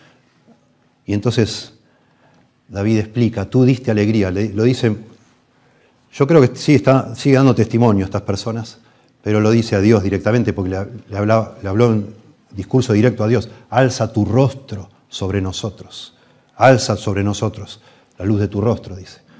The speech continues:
Y ahora le dice a Dios, "Tú diste alegría a mi corazón", es el testimonio de David, "a mi corazón, mayor que la de ellos cuando abundaba su grano y su mosto".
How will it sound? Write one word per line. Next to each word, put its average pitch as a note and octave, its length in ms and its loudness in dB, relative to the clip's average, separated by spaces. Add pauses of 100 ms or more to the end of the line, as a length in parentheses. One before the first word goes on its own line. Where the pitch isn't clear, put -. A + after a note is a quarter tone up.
(400)
Y G#2 60 -4
ahora B2 160 4
le A2 80 4
dice A2+ 200 0
a G#2 60 -2
Dios, A2+ 240 -2
"Tú B2+ 140 2
diste C3+ 220 0
alegría G#2 680 0 (460)
a A2 160 0
mi D3 300 2
corazón", B2 680 0 (760)
es - 160 -4
el B2 100 0
testimonio A#2 380 0
de G#2 80 4
David, G#2+ 280 4
"a G2+ 100 -2
mi B2 260 2
corazón, A#2 540 -4 (360)
mayor G#2+ 360 -2
que B2+ 80 0
la A2 140 4
de A#2 220 4
ellos A2 440 -4 (340)
cuando G2+ 300 -2
abundaba G#2 420 2
su F#2+ 160 -8
grano G2+ 260 -4
y F#2 60 -8
su - 140 -14
mosto". - 380 -12